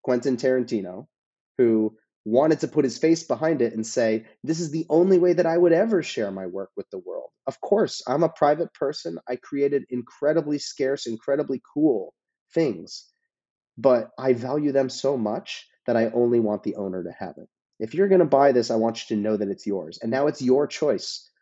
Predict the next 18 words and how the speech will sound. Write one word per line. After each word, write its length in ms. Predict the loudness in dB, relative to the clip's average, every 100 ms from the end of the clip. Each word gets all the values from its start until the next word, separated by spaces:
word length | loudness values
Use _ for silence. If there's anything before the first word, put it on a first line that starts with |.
| -2
whether 300 | 2 2 2
to 120 | 0
share 280 | 0 0 2
those 220 | 2 0
secrets 380 | -2 -2 -4 -8
or 60 | -10
not." 220 | -10 -16 _ _ _ _
You 100 | -4
can 140 | 2 2
only 220 | 2 0
do 200 | 0 2
that 180 | 2 4
on 140 | 2
secret. 460 | 0 -2 -2 -4 -6
Once 340 | -2 0 0 0
you 80 | -2
sell 320 | 2 4 4
that 320 | 2 -2 -6